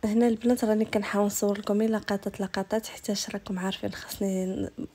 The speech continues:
خصني دغيا باش نخدم الشغل، وفي نفس الوقت ما كايناش غير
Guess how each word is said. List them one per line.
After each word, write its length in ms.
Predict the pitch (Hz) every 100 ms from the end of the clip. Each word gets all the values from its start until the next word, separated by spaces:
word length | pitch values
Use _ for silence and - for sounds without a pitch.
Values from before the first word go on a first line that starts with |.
| - 190
خصني 300 | - 247 254
دغيا 280 | 233 208 202
باش 200 | 202 202
نخدم 280 | - 202
الشغل، 460 | 202 - 214 254 254
وفي 180 | - 214
نفس 200 | 202 214
الوقت 400 | 214 220 - 208
ما 220 | 202 196
كايناش 400 | - 208 214 202
غير 140 | 196